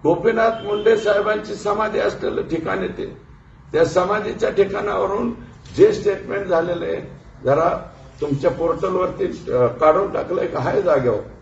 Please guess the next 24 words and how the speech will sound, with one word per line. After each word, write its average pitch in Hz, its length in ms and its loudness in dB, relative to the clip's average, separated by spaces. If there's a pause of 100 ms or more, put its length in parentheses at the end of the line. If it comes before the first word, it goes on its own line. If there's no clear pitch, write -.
(920)
सगळ्या 175 280 2
मीडियाचे. 165 680 -2 (540)
माझी 151 260 4
महाराष्ट्रातल्या 175 760 0
तमाम 190 720 0
जनतेला 170 420 -2
विनंती 160 400 -6
आहे 92 100 -8
की - 140 -6
ते 82 280 -2
स्टेटमेंट - 520 -6
बघा, 127 260 0 (540)
ती 131 60 -4
बॅड 123 360 2
बॉडी 139 320 2
लँग्वेज 147 400 -2
बघा, 110 260 -4 (600)
आणि 156 180 -2
त्याच्यामध्ये 214 640 2
बी 202 220 -4 (400)
चष्मा, 175 380 0 (520)
चष्मा 165 280 -2
ढकली 127 380 0
ते 131 180 -2